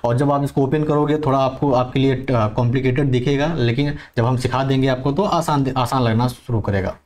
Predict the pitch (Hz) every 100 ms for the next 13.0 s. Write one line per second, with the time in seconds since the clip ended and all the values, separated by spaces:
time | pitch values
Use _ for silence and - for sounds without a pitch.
0 | _ _ - 110 151 139 135 147 123 104
1 | 101 98 - 117 196 196 - - - -
2 | 208 196 180 170 196 190 170 139 143 151
3 | 185 190 165 165 165 143 151 160 170 165
4 | 139 131 135 127 131 135 127 120 131 127
5 | 123 123 156 156 - _ _ - 110 127
6 | 120 131 123 127 131 147 160 - 160 156
7 | 160 147 - 147 110 123 123 123 120 117
8 | 156 196 - _ - 190 160 139 139 175
9 | 175 156 143 165 123 131 127 117 120 131
10 | 196 - - 113 175 202 - - - -
11 | 165 - 196 285 202 196 165 185 190 185
12 | 143 156 160 156 165 156 156 151 147